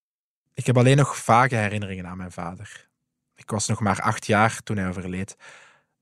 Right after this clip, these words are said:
Maar als ik herinneringen heb, dan is het vooral hij en zijn scherm. Als ik daar nu meer dan twintig jaar later op terugkijk en dat ook lees in die dagboeken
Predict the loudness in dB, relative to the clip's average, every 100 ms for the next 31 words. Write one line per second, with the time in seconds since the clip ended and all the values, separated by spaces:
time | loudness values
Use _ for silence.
0 | _ -8 0 2 2 -2 _ _ _ 0
1 | 2 2 4 4 6 6 6 4 4 2
2 | 0 -2 2 4 2 -2 -6 -2 0 0
3 | 0 -2 -2 -2 -2 -4 -6 -10 _ _
4 | _ _ _ _ _ _ -4 4 6 8
5 | 8 8 6 4 0 0 0 2 2 2
6 | 0 0 -6 -4 -6 -2 0 0 -4 -18
7 | _ _ _ _ -2 0 2 2 2 4
8 | 4 4 2 2 4 4 2 2 0